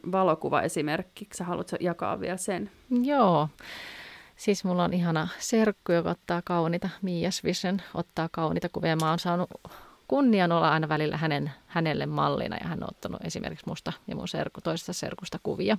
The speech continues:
Speaker 2: paljon. Ja hän toitottaa, tämä ajatus on siis häneltä, että, että valokuvan voima on ihan valtavan suuri siis ihmiselle, ja siksi mullakin on siis oman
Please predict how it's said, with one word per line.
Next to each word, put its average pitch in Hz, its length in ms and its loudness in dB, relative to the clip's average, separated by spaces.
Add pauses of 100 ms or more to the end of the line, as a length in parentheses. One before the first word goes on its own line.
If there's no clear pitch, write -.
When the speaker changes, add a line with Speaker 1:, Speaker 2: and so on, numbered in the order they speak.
(120)
Speaker 2:
paljon. 196 360 2 (240)
Ja 165 140 2 (440)
hän 165 280 2 (120)
toitottaa, 151 540 2
tämä 160 300 2
ajatus 156 320 2
on 175 100 -2
siis - 160 -6
häneltä, 156 340 -2
että, - 240 -4 (260)
että - 300 -6
valokuvan 156 500 2 (180)
voima 160 360 8
on 156 220 0 (360)
ihan 160 240 0
valtavan 170 500 4
suuri 151 560 4 (140)
siis - 200 -4
ihmiselle, 156 560 0
ja 139 220 2
siksi - 420 -4 (120)
mullakin 165 400 0
on 165 260 2
siis 185 260 -6 (400)
oman 165 360 2